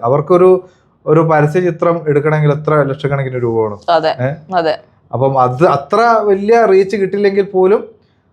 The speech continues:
Speaker 1: കുഴപ്പമില്ലാത്ത റീച്ച് ഇങ്ങനെയുള്ള ആളുകൾ പറഞ്ഞു കഴിഞ്ഞാൽ അവർക്ക് പരസ്യത്തിലൂടെ
Speaker 2: അതെ,
Speaker 1: കിട്ടുന്നുണ്ട്.
Speaker 2: സോഷ്യൽ മീഡിയയിലൂടെ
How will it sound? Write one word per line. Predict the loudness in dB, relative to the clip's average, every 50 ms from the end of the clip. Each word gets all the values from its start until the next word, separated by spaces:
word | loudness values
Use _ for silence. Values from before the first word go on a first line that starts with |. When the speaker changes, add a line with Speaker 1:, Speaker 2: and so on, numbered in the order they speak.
| _ _ -2
Speaker 1:
കുഴപ്പമില്ലാത്ത | 0 0 2 2 2 2 2 2 2 2 0 0
റീച്ച് | 0 0 0 -2 -2 -4 -4 -6 -10 _ _ _ _ _ _ _ _ _ _ _ _ _ _ _ _ _ _
ഇങ്ങനെയുള്ള | -4 0 2 4 4 6 4 4 4
ആളുകൾ | 4 4 4 2 2 0 -2 -4 -6 -4
പറഞ്ഞു | -2 -2 -2 -2 -4
കഴിഞ്ഞാൽ | -4 -4 -2 -2 -4 -4 -6 -6
അവർക്ക് | -4 -4 -4 -2 0 -2
പരസ്യത്തിലൂടെ | 0 2 2 0 0 0 -2 -4 -4 -2 0 2 2
Speaker 2:
അതെ, | 2 2
Speaker 1:
കിട്ടുന്നുണ്ട്. | 2 2 2 4 4
Speaker 2:
സോഷ്യൽ | 4 2 2 0 -2 -2
മീഡിയയിലൂടെ | 0 0 0 2 2 2 0 0 0